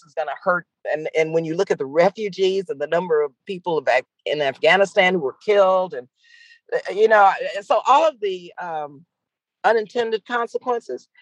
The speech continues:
is a moral issue for me. It's an ethical issue, and you don't, you don't pull the trigger to go to war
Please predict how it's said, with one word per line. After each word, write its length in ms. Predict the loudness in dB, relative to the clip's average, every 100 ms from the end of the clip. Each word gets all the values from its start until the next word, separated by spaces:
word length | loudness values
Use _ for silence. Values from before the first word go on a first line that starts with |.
| _ _ _ 0
is 180 | 2 2
a 40 |
moral 460 | 4 6 8 6 4 -2
issue 300 | -6 -6 -16 -12
for 80 |
me. 140 | -10 -6
It's 240 | -4 -2
an 80 | -2 2
ethical 440 | 2 2 -2 -4 -4
issue, 320 | -8 -8 -10
and 100 | -10
you 100 | 0
don't, 300 | 4 4 2 _ -20 -20 -20 -10
you 140 | -2
don't 200 | 0 0 0
pull 180 | 0
the 100 | 0 -4
trigger 420 | -2 -2 -4 -16 _ _
to 60 | -8
go 200 | -2 -2
to 60 | -2
war 420 | -2 0 0